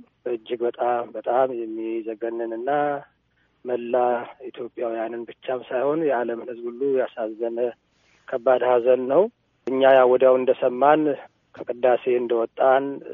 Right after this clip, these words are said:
የጸሎተ ፍትሐት አድርገናል፣ በጸሎት አስበናል። እንዲሁም ደግሞ በሌሎችም አብያተ ክርስቲያናት እንዲደረግ ወዲያው በስልክ መልእክት በመለዋወጥ ጸሎት እንዲደረግ አድርገናል።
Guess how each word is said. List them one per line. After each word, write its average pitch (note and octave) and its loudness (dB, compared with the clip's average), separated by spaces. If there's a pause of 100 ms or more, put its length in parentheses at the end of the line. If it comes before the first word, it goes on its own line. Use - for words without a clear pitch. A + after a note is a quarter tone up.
(460)
የጸሎተ A2 -6
ፍትሐት A#2+ -4 (400)
አድርገናል፣ A#2 -2
በጸሎት A#2 -6
አስበናል። A2+ -6 (160)
እንዲሁም A#2 -10
ደግሞ A#2+ -2 (160)
በሌሎችም A2+ -2
አብያተ A2+ -4
ክርስቲያናት - -8
እንዲደረግ B2 -4
ወዲያው A2+ 2
በስልክ A2 -6 (560)
መልእክት B2 -6
በመለዋወጥ A2+ 2 (260)
ጸሎት A#2+ -4
እንዲደረግ A#2 -6
አድርገናል። A2 -2